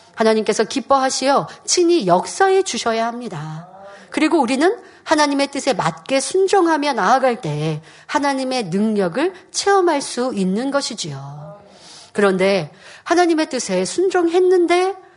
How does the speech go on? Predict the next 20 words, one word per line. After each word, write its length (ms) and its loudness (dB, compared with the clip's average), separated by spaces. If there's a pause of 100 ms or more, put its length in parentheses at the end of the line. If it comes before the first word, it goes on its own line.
(100)
승리하는 580 2
것이 260 -2
아니라 580 0 (240)
패배한 560 0
것 180 0
같이 540 -4 (420)
보일 380 0
때도 440 0
있습니다. 840 -6 (400)
순종했으니 1000 -2 (120)
형통해야 720 2
하는데 580 0 (300)
반대로 880 0
어려움이 560 2
오고 480 0 (140)
핍박이 600 2 (200)
오는 280 2
것 140 -2
같습니다. 640 -8 (540)
하지만 460 0